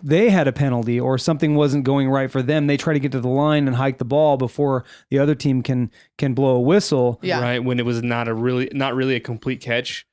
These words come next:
Speaker 3: or something like that. And they,
Speaker 1: Exactly.
Speaker 3: yeah,
Speaker 2: Is
Speaker 3: they
Speaker 2: that
Speaker 3: get to the
Speaker 2: cheating?
Speaker 3: line.
Speaker 2: Or
Speaker 1: It's,
Speaker 2: is it
Speaker 1: that's
Speaker 2: gamesmanship?
Speaker 1: gamesmanship.
Speaker 2: I thought it was
Speaker 1: It's
Speaker 2: gamesmanship.
Speaker 1: gamesmanship because pe-, people get away with it.
Speaker 2: Yeah,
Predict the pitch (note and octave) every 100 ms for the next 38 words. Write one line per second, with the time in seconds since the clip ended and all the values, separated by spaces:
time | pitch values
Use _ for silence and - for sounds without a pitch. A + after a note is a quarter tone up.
0 | _ - A#2 A2 - B2+ A#2+ - B2 D3
1 | D3+ C#3 D#3 F3 A#2+ A2+ - A#2 B2+ B3+
2 | D#4+ C3 B2 _ _ - F3+ F#3+ F#3+ E3+
3 | G3 - G#3+ E3 A3 B3 B2 G#2+ - D#2+
4 | - _ _ _ _ _ - B3 B3 B3+
5 | A#3+ G#3+ A#3+ C#4 A3 E3+ F3+ A#3 E3+ E3+
6 | C3 C#3+ B2+ C#3 E3 - C#3+ D3+ C#3+ B2+
7 | C3+ D3 D#3 G3+ A3+ C3 A2 - _ -
8 | B3